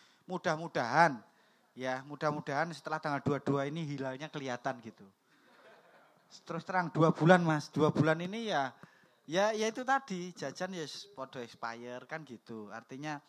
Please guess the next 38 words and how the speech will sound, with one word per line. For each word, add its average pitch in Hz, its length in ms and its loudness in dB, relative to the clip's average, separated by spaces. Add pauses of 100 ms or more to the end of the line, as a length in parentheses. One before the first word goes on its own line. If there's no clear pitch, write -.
(260)
beberapa 131 400 -4
<laughs> 170 240 -2
resiko 160 320 -8
yang 160 320 -6
harus 143 300 -8 (500)
ya 139 160 -8
ditanggung 139 880 -4
kami 143 240 -6
sendiri, 160 800 -8
ada 127 240 -10
beberapa 127 400 -8
yang 139 320 -8
ya 135 160 -10
kan 180 160 -4
kasihan 185 320 -4
juga 175 240 -2
kalau 139 240 -2 (320)
semuanya 160 400 -8
misalkan 165 320 -4
orang 160 240 0
titip, 190 400 -6 (240)
semuanya 151 640 -8
mereka 156 480 -4
yang 151 400 -6
nanggung 147 320 -8
kan 170 80 -10
ya 151 160 -8
kasihan 127 480 -10
kan. 127 160 -14 (400)
Kita 175 240 -4
butuhnya 151 480 0
itu. 110 320 -14 (680)
Gitu. 123 240 -12
Yang 120 160 -14
jelas 165 240 -6
dengan 131 240 -10
wisata 135 400 -10
buka 165 320 -4